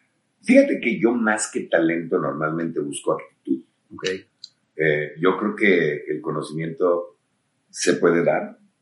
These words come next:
Speaker 1: pero la actitud es mucho más difícil de, de cambiársela, ¿no? Em, nos hemos equivocado en el pasado con algunas gentes, pero típicamente buscamos gente que tenga actitud. Y a veces somos oportunistas y seleccionamos algo,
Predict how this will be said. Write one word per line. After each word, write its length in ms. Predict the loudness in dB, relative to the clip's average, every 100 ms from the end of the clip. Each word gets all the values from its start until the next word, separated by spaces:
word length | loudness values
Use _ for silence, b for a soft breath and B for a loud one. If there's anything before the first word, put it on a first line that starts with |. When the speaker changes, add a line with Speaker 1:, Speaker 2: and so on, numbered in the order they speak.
| _
Speaker 1:
pero 220 | 2 4
la 80 | 4
actitud 460 | 2 0 -4 0 0
es 100 | 0
mucho 180 | -2 -2
más 160 | -4
difícil 400 | -4 -6 -8 -6 -4
de, 180 | -6 -8
de 100 | -8
cambiársela, 540 | -4 0 0 0 -4 -4 -8
¿no? 220 | -18 -20 _ _ _ _ _ 0
Em, 640 | 4 4 2 0 -4 -8 -12 _ _ _ _ _ _
nos 260 | 4 6 6
hemos 160 | 2
equivocado 580 | 0 -4 -4 -4 -6 -16 -16
en 100 | -10
el 60 |
pasado 380 | -4 -2 0 0
con 100 | -2
algunas 320 | -8 -6 -6
gentes, 520 | -4 -4 -4 -8 -12 _
pero 400 | 4 6 6 0 -4
típicamente 800 | -4 -2 -2 0 0 0 -4 -4
buscamos 380 | -4 -4 -8 -8
gente 200 | -14 -14
que 80 |
tenga 240 | -14 -16 -18
actitud. 340 | -20 -20 -20 -20 _ B B B B 6
Y 120 | 10
a 100 | 10
veces 400 | 8 6 2 2
somos 280 | 2 2 0
oportunistas 760 | 0 0 0 0 2 2 2 0
y 40 |
seleccionamos 480 | -8 -8 -6 -2 2
algo, 380 | 2 2 -6